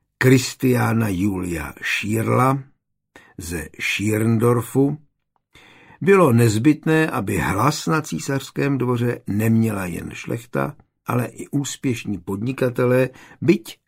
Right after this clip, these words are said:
neurozeného původu. K tomuto názoru ho vedla situace ve Vídni po smrti císaře Josefa. Ten byl za své krátké vlády ochotný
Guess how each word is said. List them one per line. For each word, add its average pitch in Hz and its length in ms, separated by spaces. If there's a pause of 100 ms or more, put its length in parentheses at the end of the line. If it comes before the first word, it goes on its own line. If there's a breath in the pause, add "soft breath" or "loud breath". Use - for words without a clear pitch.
neurozeného 110 840
původu. - 500 (1400 soft breath)
K - 60
tomuto 220 360
názoru 151 560
ho 117 120
vedla 117 300
situace 120 580
ve 98 180
Vídni 151 640
po 120 140
smrti 123 480
císaře 92 520
Josefa. - 500 (1200)
Ten 190 260
byl 170 520 (240)
za 113 180
své 92 280
krátké 120 600
vlády 104 440
ochotný 95 680